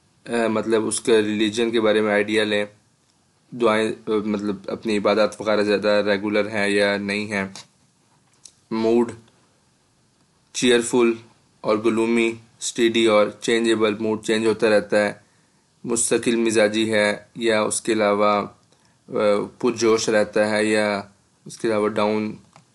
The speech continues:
हुआ रहता है, डिप्रेस्ड रहता है, तो इस तरह की चीज़ें। लेयर, लेयर एक्टिविटीज़, फारिग वक्त में क्या काम करते हैं, हॉबीज क्या हैं, प्रेफरेंस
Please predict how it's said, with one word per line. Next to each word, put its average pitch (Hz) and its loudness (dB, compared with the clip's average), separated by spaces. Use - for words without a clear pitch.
हुआ 113 -2
रहता 104 -2
है, 107 -6
डिप्रेस्ड 101 -4
रहता 107 -4
है, 104 -2
तो 104 -8
इस - -8
तरह 113 -6
की 107 -6
चीज़ें। 110 -8
लेयर, 117 2
लेयर 117 2
एक्टिविटीज़, 117 0
फारिग 110 2
वक्त 113 -2
में 113 -2
क्या 113 2
काम 110 0
करते 107 -2
हैं, 104 -2
हॉबीज 104 -2
क्या 110 -4
हैं, 104 -2
प्रेफरेंस 107 -4